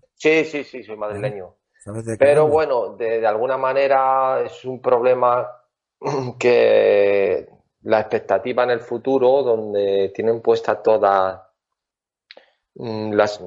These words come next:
Speaker 1: tienen puesto el foco para paliar todo esto, para, eh, erradicar este problema, se, eh, sobre todo con las nuevas tecnologías, las tecnologías híbridas, las energías renovables. Pero bueno, que es un proceso que no es tan sencillo,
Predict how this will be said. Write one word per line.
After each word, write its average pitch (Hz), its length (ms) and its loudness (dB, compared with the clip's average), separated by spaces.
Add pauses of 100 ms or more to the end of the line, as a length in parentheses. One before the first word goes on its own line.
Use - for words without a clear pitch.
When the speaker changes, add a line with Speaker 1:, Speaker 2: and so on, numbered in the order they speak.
(440)
Speaker 1:
tienen 127 280 2
puesto 127 260 0
el 107 80 0
foco 127 460 -2
para 101 320 2
paliar 101 400 0
todo 117 180 -2
esto, 113 360 -10
para, 131 220 2
eh, 120 500 -2
erradicar 113 540 0
este 135 240 -4
problema, 131 460 -2
se, 113 160 -10
eh, 107 300 -4
sobre 113 300 0
todo 117 380 2
con 113 240 0
las 104 140 2
nuevas 110 320 2
tecnologías, 117 880 0
las 90 500 -6 (300)
tecnologías 95 640 0
híbridas, 123 400 2
las 110 260 2
energías 101 420 -2
renovables. 120 640 0 (340)
Pero 110 140 -4
bueno, 123 220 2
que 117 80 -4
es - 140 -14
un 139 120 -8
proceso 139 680 -2
que 101 760 2
no 117 80 0
es - 80 -6
tan 123 140 -2
sencillo, 135 760 -2